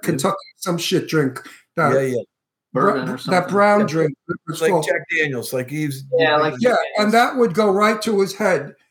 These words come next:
Speaker 2: Yeah.
Speaker 1: And he wasn't, he would be beside himself.
Speaker 2: Yeah.
Speaker 1: But he was a great guy. I loved Burt. Uh,
Speaker 2: Yeah.
Speaker 1: I was in Florida and I was gonna go up to see him before he passed away. And friends said to me,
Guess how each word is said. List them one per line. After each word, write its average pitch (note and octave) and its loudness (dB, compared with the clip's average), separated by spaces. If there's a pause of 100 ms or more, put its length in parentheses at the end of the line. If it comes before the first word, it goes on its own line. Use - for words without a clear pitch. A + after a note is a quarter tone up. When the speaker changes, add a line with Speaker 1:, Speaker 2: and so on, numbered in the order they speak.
(140)
Speaker 2:
Yeah. F3 0
Speaker 1:
And F3 -2 (140)
he G#3+ -6
wasn't, F#3 -4
he G#3 0
would F3 -2
be E3+ 2
beside F3 0
himself. D3+ -8 (400)
Speaker 2:
Yeah. G#2 -6
Speaker 1:
But E3+ 2
he C#4 2
was A#3+ 0
a C#3+ -4
great E3+ 0
guy. D3+ -2 (100)
I G3 2
loved F3 0
Burt. D3 -8 (460)
Uh, F3+ 2
Speaker 2:
Yeah. G#3 2
Speaker 1:
I G#3 4
was A3+ -4
in F#3+ -4
Florida F#3+ 2
and F3 0
I E3+ 4
was E3 -2
gonna F3+ 0
go E3+ 2
up F3+ 0
to F3+ -2
see D#4 2
him C#3+ -2 (460)
before G3 0
he F3+ 0
passed F3+ -2
away. E3 0 (180)
And D#3+ 0
friends G3 -2
said F3 -2
to F#3 -2
me, F3 0